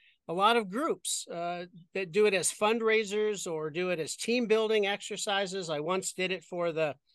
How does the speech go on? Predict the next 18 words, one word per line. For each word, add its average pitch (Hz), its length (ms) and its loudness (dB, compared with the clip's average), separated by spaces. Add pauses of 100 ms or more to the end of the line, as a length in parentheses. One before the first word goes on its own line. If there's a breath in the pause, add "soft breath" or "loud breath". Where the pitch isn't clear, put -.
(800 soft breath)
correctional 226 400 6
officers 220 640 4
at 170 200 2 (100)
the 156 320 -2 (160)
Pleasanton 214 680 4
Federal 214 640 0
Prison 247 420 0
here 208 400 -2 (120)
in 208 140 -4
the 190 80 -4
Bay 196 240 2
Area. 233 320 0 (720)
I 170 160 -4
did 180 180 0
it 185 160 -2
for 180 380 0
the, 160 500 -2 (540)
uh, 151 180 -12